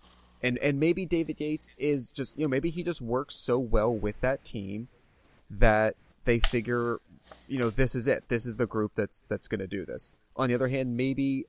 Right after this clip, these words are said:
all the other players are really executing everything well enough that maybe it wouldn't really matter who the director was.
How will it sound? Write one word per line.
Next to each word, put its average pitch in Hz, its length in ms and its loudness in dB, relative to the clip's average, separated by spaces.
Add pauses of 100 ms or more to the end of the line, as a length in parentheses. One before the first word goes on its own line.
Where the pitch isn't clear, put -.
(140)
all 127 200 6
the 131 100 2
other 131 180 0
players 113 800 -2 (380)
are 120 180 6
really 143 720 2
executing 131 640 -4
everything 117 360 0
well 135 180 0
enough 107 240 -2 (300)
that 107 260 2
maybe 156 220 0
it 165 60 0
wouldn't 175 220 0
really 165 220 0
matter 151 380 0
who 95 120 -6
the 67 120 -8
director 71 360 -6
was. 55 360 -8